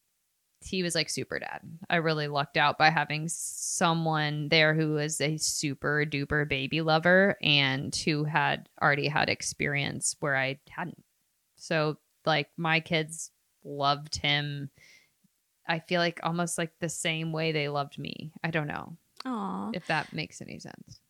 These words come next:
Speaker 1: But
Speaker 2: No, I think
Speaker 1: I
Speaker 2: it
Speaker 1: felt
Speaker 2: does.
Speaker 1: like in our situation, it was,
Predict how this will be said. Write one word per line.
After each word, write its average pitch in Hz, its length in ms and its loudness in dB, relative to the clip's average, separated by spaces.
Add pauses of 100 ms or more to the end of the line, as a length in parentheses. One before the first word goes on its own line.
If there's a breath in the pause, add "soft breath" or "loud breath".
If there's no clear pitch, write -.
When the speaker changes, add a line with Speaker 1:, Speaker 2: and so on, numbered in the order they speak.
(200)
Speaker 1:
But - 140 -2
Speaker 2:
No, 440 120 10
I 269 280 6
think - 80 -4
Speaker 1:
I 196 140 10
Speaker 2:
it 226 80 6
Speaker 1:
felt 196 100 10
Speaker 2:
does. 175 60 8
Speaker 1:
like 165 180 8
in 175 380 4
our 170 180 8
situation, 160 640 2
it - 80 -6
was, - 340 0